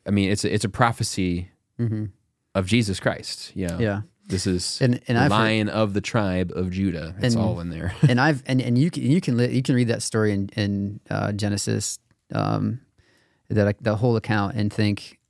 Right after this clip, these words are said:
Speaker 2: there's so many take home points from that, from the story of Joseph.
Speaker 1: Mm-hmm.
Speaker 2: I've, I've heard it even explained.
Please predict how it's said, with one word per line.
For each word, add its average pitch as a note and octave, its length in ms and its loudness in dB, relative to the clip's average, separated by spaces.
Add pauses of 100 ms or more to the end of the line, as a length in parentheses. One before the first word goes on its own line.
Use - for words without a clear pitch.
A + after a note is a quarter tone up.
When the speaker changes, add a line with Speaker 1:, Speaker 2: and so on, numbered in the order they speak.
(880)
Speaker 2:
there's C#3 160 6
so D3+ 260 0
many D#3 140 4
take A2 280 -2
home G#2 180 -2
points - 320 -6
from G2 220 -2
that, F#2 200 -6 (140)
from G#2 180 -4
the F#2+ 60 -4
story G2+ 260 -2
of F#2+ 60 -4
Joseph. A2 560 -4 (180)
Speaker 1:
Mm-hmm. G2 400 0 (180)
Speaker 2:
I've, B2+ 440 0
I've D#3 240 2
heard A#2+ 280 2
it G#2+ 140 -2
even A2 300 4
explained. G2+ 880 -2